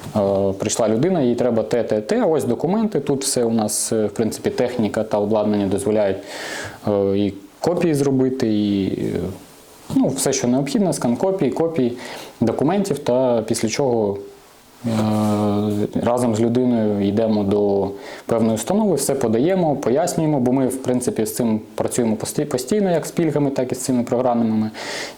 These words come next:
і пояснюємо вже з цим людям, е, що потрібно людині, за чим вона звертається,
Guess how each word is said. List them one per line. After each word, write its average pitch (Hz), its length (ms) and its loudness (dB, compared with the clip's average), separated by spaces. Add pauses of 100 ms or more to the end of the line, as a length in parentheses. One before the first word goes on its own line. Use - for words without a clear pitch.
і 185 300 4 (260)
пояснюємо 139 520 2
вже 113 500 2
з - 140 -4
цим - 340 -2
людям, 131 460 2
е, 104 260 0
що - 200 0
потрібно 110 460 0
людині, 160 360 2
за 117 120 0
чим 113 180 -2
вона 101 200 2
звертається, 151 600 0